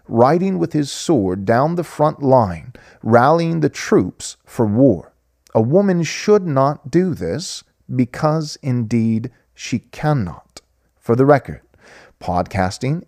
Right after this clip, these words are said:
is not preaching. I know because I do both, albeit imperfectly. Therefore,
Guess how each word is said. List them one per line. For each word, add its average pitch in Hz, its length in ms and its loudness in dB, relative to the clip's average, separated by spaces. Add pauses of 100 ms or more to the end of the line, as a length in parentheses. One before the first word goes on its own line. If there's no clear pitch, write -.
is 123 200 0
not 135 280 -2
preaching. - 460 -6 (480)
I 92 160 -2
know 95 260 0
because 123 320 0
I 127 120 4
do 135 200 2
both, 160 640 2
albeit 127 720 2
imperfectly. 123 760 -2 (680)
Therefore, 120 600 0